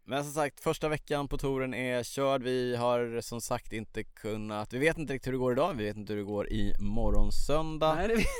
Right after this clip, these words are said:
Speaker 1: Men,
Speaker 2: vi inte.
Speaker 1: eh, vi håller er uppdaterade på Instagram så
Speaker 2: Mm.
Speaker 1: kör, jag kör ut lite prylnyheter under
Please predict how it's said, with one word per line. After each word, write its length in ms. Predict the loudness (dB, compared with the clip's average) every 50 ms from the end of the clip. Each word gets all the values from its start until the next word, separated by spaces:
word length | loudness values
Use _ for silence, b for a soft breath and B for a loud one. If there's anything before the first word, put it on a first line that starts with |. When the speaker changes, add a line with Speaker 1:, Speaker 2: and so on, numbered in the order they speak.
| 0 2
Speaker 1:
Men, 240 | 4 4 4 4 6
Speaker 2:
vi 120 | 8 10
inte. 140 | 10 10 10
Speaker 1:
eh, 600 | 12 12 12 12 12 12 12 12 12 12 12 12
vi 60 | 12
håller 260 | 12 12 12 12 12
er 80 | 12 12
uppdaterade 600 | 10 10 10 10 10 10 10 8 8 8 6 6
på 380 | 4 2 0 2 2 4 4 2
Instagram 500 | 2 2 0 0 -2 -2 0 -2 -2 -2
så 80 | 0
Speaker 2:
Mm. 100 | 0 0 0
Speaker 1:
kör, 80 | 0 0
jag 240 | 0 0 0 -2 -2
kör 120 | -2 -4
ut 140 | -4 0 8
lite 180 | 12 12 12
prylnyheter 800 | 12 12 12 12 12 12 12 12 12 10 6 4 2 2 2 2 4
under 220 | 4 2 2 4